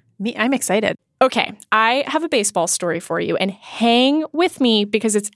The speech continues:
Speaker 2: actually about K F C. So, baseball has been in Japan since the nineteen twenties. They have a professional league just like we do in the U S.
Speaker 1: Wait, I have,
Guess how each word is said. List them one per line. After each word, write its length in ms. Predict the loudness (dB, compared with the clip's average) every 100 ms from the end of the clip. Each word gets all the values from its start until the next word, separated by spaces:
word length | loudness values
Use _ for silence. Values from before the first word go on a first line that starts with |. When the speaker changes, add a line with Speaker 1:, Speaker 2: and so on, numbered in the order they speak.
| 2
Speaker 2:
actually 760 | 2 2 -2 0 0 2 2
about 400 | 2 4 2 0
K 200 | -2 -2 0
F 100 | -2
C. 220 | -4 -6 -12 _ -20 -20 -6
So, 440 | 0 4 4 2 -2
baseball 760 | 0 2 2 2 4 4 2 0
has 160 | -2 -2
been 180 | 0 0
in 100 | -2
Japan 600 | -4 -4 0 2 2 -2
since 320 | -6 -4 -4
the 60 | -2
nineteen 440 | -2 -2 -6 -8
twenties. 480 | -6 -8 -8 -2 2
They 160 | 2 4
have 260 | 2 2 -2
a 60 |
professional 600 | -4 -2 0 0 0 0
league 420 | -2 -2 -4 -4
just 220 | 0 2 2
like 140 | 0
we 160 | -4 -2
do 200 | 0 0
in 100 | -2
the 80 |
U 160 | 0 2
S. 200 | 2 2
Speaker 1:
Wait, 140 | 2 2
I 100 | 2
have, 180 | 0